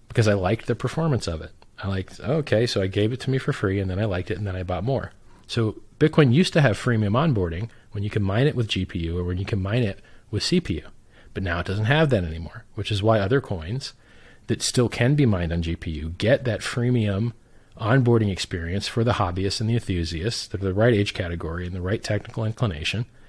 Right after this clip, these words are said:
And so Bitcoin adoption was harmed by the loss of an on-ramp of hobbyist onboarding through,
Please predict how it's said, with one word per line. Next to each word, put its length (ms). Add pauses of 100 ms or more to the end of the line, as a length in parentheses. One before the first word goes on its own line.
(420)
And 120
so 180
Bitcoin 540
adoption 580
was 80
harmed 640 (260)
by 140
the 80
loss 440
of 140
an 80
on-ramp 640 (260)
of 180
hobbyist 760
onboarding 560
through, 420